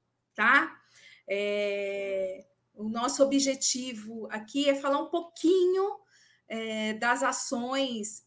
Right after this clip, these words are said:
que a Adre Pirituba Jaraguá tem proposto em relação a acolhimento.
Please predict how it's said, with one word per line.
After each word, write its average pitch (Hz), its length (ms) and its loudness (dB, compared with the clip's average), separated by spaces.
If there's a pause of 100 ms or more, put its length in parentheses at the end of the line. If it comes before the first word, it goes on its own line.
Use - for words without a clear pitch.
que 220 460 -8
a 214 80 2
Adre 214 240 -2
Pirituba 208 560 -6
Jaraguá 208 640 -2 (240)
tem 233 200 -4
proposto 269 840 0 (260)
em 240 80 -6
relação 269 560 2
a 269 220 6
acolhimento. 277 680 0